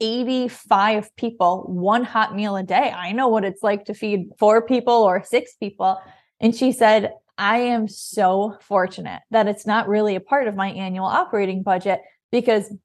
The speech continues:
businesses and family members in this community, in the city of West Palm Beach, donate the meal pretty much every single day of the week. They come together." So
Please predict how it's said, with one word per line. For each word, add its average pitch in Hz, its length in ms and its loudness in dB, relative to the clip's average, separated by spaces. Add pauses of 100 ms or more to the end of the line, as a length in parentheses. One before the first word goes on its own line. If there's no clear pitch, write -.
(180)
businesses 285 1000 0
and 202 320 -2
family 247 460 0
members 175 680 -2
in 240 440 0 (100)
this 214 380 0
community, 202 720 -2
in 190 120 -2
the 202 80 -2
city 240 320 2
of 233 100 0
West 202 280 -2
Palm 262 240 0
Beach, 202 260 -4 (540)
donate 285 560 0
the 262 80 -2
meal 202 560 -2 (220)
pretty 381 340 4
much 269 260 2 (160)
every 247 480 -2
single 202 360 -2
day 180 240 2
of 185 200 -2
the 190 100 -4
week. - 260 -8
They 185 120 -4
come 185 200 -2
together." 156 440 0
So 208 320 4